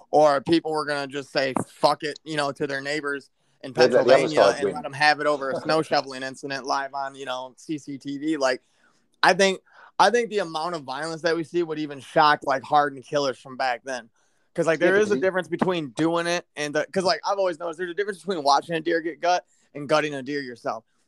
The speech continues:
Speaker 1: It's a lot, it's a lot more
Speaker 2: Yeah.
Speaker 1: like, "Oh, Jesus," when, like, when you watch somebody gut a deer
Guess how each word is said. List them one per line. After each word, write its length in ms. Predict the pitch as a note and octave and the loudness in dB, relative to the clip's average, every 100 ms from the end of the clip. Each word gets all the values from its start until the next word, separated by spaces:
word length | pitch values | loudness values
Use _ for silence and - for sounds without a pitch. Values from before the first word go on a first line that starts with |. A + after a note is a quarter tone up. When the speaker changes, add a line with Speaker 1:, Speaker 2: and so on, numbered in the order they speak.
| _ | _
Speaker 1:
It's 120 | C#3 | -4
a 40 | F#3 | 2
lot, 300 | G#3+ G#3+ - _ _ _ _ | 4 2 0 _ _ _ _
it's 160 | G3+ G#3+ | -4 2
a 40 | |
lot 200 | G#3+ A3+ | 2 6
more 100 | G#3 | 8
Speaker 2:
Yeah. 60 | F3 | 8
Speaker 1:
like, 160 | D3 E3+ | 6 4
"Oh, 280 | A3+ E3 | 4 4
Jesus," 500 | C3 D#3 A#3+ D#3+ B2+ | 2 -2 -2 -4 -8
when, 160 | D3+ D#3 | -8 -2
like, 180 | D3 C#3 | -2 -2
when 100 | C#3+ | -6
you 80 | C#3 | -4
watch 260 | D3 D3 | -4 -4
somebody 260 | D#3 D3 C#3+ | -10 -10 -6
gut 200 | D3+ C#3+ | -4 -6
a 40 | |
deer 200 | C3 D3+ | -6 -8